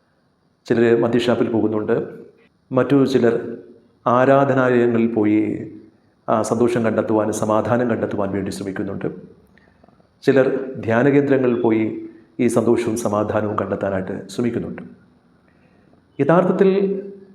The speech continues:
അവനവൻ്റെ സന്തോഷം അവനവനിൽ തന്നെയാണ് കുടികൊള്ളുന്നത്. വേറൊരിടത്ത് നമ്മൾ അത് അന്വേഷിച്ച് പോകേണ്ട കാര്യമില്ല.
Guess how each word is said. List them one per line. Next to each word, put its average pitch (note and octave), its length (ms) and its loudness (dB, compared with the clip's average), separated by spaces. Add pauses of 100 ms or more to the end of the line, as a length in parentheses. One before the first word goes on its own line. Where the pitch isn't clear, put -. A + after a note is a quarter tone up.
(280)
അവനവൻ്റെ E3 400 4
സന്തോഷം C3+ 580 0 (260)
അവനവനിൽ C#3+ 460 2
തന്നെയാണ് A2 380 0
കുടികൊള്ളുന്നത്. F2+ 460 -6 (1200)
വേറൊരിടത്ത് C#3+ 460 4
നമ്മൾ A#2 460 0 (340)
അത് A2+ 80 2
അന്വേഷിച്ച് B2+ 360 -2
പോകേണ്ട G2+ 360 0
കാര്യമില്ല. F#2+ 560 -6